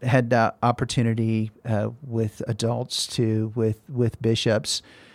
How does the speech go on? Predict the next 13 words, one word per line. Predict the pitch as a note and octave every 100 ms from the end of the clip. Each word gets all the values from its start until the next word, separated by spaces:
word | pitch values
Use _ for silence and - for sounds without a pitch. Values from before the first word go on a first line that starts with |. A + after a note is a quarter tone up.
| - _ -
Uh, | A2+ A2 -
and | C#3 B2+ A#2+
really | A#2+ D#3+ G3 G3
the | C#3
way | C3+ C3+
that | A#2
that | C3+ C#3
really | C3 B2+ A#2+
kinda | - - C3
got | B2 A2
rolling | C3 A#2+ A#2 A#2+ A#2+ A2+
was, | A2+ A2 A2 -
um, | A2+ B2